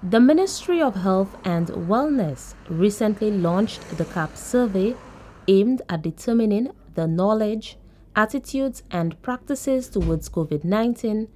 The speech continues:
among the Saint Lucian population. Medical Surveillance Officer Doctor Gemma Sherry provided information on how persons can access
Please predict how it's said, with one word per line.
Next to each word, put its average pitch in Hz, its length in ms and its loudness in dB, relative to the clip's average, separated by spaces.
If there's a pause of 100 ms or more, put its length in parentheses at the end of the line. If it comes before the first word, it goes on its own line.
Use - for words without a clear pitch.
(360)
among 254 460 2
the 339 80 -2
Saint 330 300 -4
Lucian 165 300 -4
population. 202 960 -2 (720)
Medical 381 560 2
Surveillance 190 640 0
Officer 262 480 -2
Doctor 165 340 -4
Gemma 156 340 -4
Sherry 247 560 -2 (400)
provided 262 640 4
information 214 920 0
on 180 140 -2
how 160 200 -4
persons 269 600 0
can 277 180 -4
access 180 540 -4